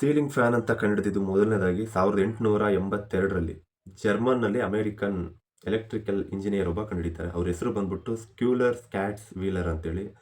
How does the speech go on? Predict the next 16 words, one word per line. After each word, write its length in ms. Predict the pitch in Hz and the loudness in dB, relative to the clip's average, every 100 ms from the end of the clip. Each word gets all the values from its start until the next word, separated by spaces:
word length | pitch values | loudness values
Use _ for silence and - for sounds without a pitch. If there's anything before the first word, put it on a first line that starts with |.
| _ _ _ | _ _ _
ಈ 100 | 107 | -4
ವ್ಯಕ್ತಿ 460 | 104 101 - 131 135 _ _ _ 92 | -2 -2 -2 -4 -4 _ _ _ -8
ಮೊದಲನೇದಾಗಿ 680 | 95 107 120 104 92 92 107 | -2 0 0 0 -2 -4 -4
ಎಲೆಕ್ಟ್ರಿಕ್ 460 | 95 110 - 110 | -4 -6 -6 -8
ಫ್ಯಾನ್ 220 | - 92 | -6 -6
ಅಂತ 140 | 92 - | -4 -6
ಕಂಡುಹಿಡಿತಾರೆ. 460 | 113 90 87 90 | -6 -4 -2 -2
ಅದು 160 | 107 104 | -4 -4
ಏಯ್ಟೀನ್ 720 | - - 95 113 120 127 120 | -4 -4 -2 -2 0 0 0
ಏಯ್ಟಿ 300 | 92 90 104 | -4 -2 -4
ಟೂ 280 | 95 95 87 | -2 0 0
ಅಲ್ಲಿ, 220 | 85 80 | 0 -4
ಸಾವಿರದ 240 | - 87 90 | -4 -2 -2
ಎಂಟುನೂರ 320 | 95 104 98 | -2 -4 -2
ಎಂಬತ್ತೆರಡರಲ್ಲಿ 540 | 101 87 95 101 95 | -2 -4 -4 -2 -2
ಕಂಡುಹಿಡಿತಾರೆ. 600 | 82 78 78 - 85 - | -2 -4 -4 -8 -10 -14